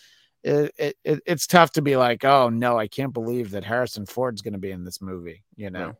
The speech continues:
Speaker 1: So, um, but in any case, uh, yeah, I kn-, I knew that we would spend a little time on the D C stuff. I was glad that this happened <laughs> right around Christmas time. But, uh,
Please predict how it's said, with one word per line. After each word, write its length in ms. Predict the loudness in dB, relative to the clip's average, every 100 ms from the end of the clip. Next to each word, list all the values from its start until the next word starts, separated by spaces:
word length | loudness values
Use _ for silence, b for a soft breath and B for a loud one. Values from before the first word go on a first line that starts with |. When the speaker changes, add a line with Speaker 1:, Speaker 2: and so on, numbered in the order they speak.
| -14
Speaker 1:
So, 380 | -6 -4 -4 -8 _ _ B B B B B B B
um, 460 | -10 -8 -6 -8 -10 -12
but 400 | -8 -2 -2 -2 _ _ b b b
in 140 | -4 2
any 180 | 4 4
case, 560 | 0 -2 -2 -4 -6 -2
uh, 200 | 0 2
yeah, 200 | 2 2
I 100 | 0
kn-, 180 | -2 -2
I 120 | 4
knew 160 | 6 8
that 120 | 8
we 100 | 8
would 140 | 8 6
spend 200 | 2 0
a 60 |
little 160 | 0 -2
time 300 | -6 -6 -6
on 120 | -8
the 60 | -10
D 180 | -12 -10
C 220 | -10 -8
stuff. 420 | -10 -10 -14 -8
I 100 | -8
was 100 | -6
glad 280 | -4 -2 -2
that 120 | -8
this 140 | -10
happened 380 | -8 -8 -8 -12
<laughs> 40 | -10
right 200 | -6 -2
around 180 | -4 -4
Christmas 500 | -4 -4 -6 -10 -12
time. 360 | -12 -14 -18 b b b b
But, 460 | -12 -6 -6 -6 -6
uh, 280 | -4 -4